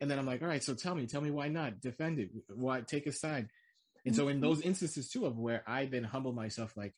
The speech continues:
Speaker 1: "I'm not the bearer of all knowledge. Actually, we are
Speaker 2: Right.
Speaker 1: learning from each other."
Speaker 2: Right.
Speaker 1: That, that opens, and like you, like I was saying, it blows kids' minds when they've never had an adult say, "No, you tell me."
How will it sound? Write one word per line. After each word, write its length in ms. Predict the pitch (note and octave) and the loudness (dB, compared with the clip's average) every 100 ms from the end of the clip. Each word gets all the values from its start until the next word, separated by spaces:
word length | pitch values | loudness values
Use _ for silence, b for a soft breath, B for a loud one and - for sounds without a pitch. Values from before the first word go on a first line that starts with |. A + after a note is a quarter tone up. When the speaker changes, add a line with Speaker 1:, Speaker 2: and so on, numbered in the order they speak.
| _ | _
Speaker 1:
"I'm 160 | F#3+ G3 | -4 -2
not 220 | A#2 G2+ | -2 -4
the 100 | G2 | -8
bearer 400 | F2 F#2 F#2 F#2 | -8 -8 -6 -8
of 120 | F#2 | -8
all 160 | G2 A2 | -8 -6
knowledge. 500 | A2 B2+ D#3 E3+ - b b b - | -6 -6 -6 -8 -12 b b b -8
Actually, 340 | F#3+ - F#3+ E3+ | -8 -2 0 2
we 180 | F3 | 2
are 80 | E3+ | 2
Speaker 2:
Right. 20 | |
Speaker 1:
learning 340 | D#3+ E3 E3 D#3+ | 2 2 0 -2
from 180 | D#3+ D#3+ | -4 -4
each 180 | D3+ | -2
other." 340 | F#3 D#3+ G#2 A2+ b b b b b b b | -2 0 -2 -6 b b b b b b b
Speaker 2:
Right. 340 | A2+ A2+ B2 A#2+ | -6 0 0 0
Speaker 1:
That, 60 | |
that 280 | B2 C3+ B2 C3 | -2 -2 -2 0
opens, 360 | C3+ C#3 C3 - | 0 0 -2 0
and 100 | C#3 | -2
like 140 | D3 | 0
you, 140 | D#3 C3 _ | 0 -2 _
like 180 | B2 B2 | -2 0
I 60 | |
was 160 | A#2+ G#2+ | -2 -2
saying, 240 | C3+ B2+ F#2+ | -4 -6 -4
it 240 | G#2 G#2 | -6 -6
blows 520 | A#2+ A#2+ C#3+ E3+ D#3 | -6 -2 0 2 0
kids' 340 | - C3+ B2 A2 | -2 -4 -4 -4
minds 680 | G#2 G#2 A2+ F#2 F2 F2 - _ _ _ | -4 -2 -2 -4 -8 -12 -14 _ _ _
when 140 | - G2+ | -6 0
they've 220 | A#2 A#2 | 0 0
never 320 | A2 A#2+ B2 | 0 0 0
had 200 | G2+ A2+ | -2 -4
an 140 | A2 F#2 | -4 -6
adult 420 | G2+ G#2+ B2 B2+ | -6 -4 -2 -2
say, 280 | - A#2 G2+ - | -4 -4 -4 -4
"No, 240 | C#3+ D3+ | -4 -4
you 220 | G2+ C3+ | 0 -2
tell 240 | D3 D#3 C#3+ | -2 -4 -4
me." 380 | C#3 E3 F#2+ | -4 -4 -6